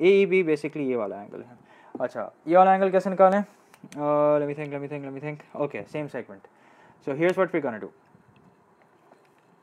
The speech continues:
Again, let's switch to blue। So, एक लाइन ये बनाई, ठीक है ना, एक लाइन ये बनाई, सही है भाई। एक लाइन ये बना दी और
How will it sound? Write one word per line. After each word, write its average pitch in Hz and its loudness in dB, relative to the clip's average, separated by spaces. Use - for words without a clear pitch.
Again, 139 -12
let's 123 -10
switch - -14
to 113 -12
blue। 135 -8
So, 139 0
एक 147 -2
लाइन 147 -2
ये 160 2
बनाई, 190 -2
ठीक 139 -8
है 156 -2
ना, 160 -6
एक 143 -2
लाइन 127 -4
ये 139 -2
बनाई, 156 -6
सही - -10
है 139 -4
भाई। 135 -8
एक 127 -8
लाइन 117 -8
ये 135 -4
बना 139 -6
दी 135 -6
और 139 -2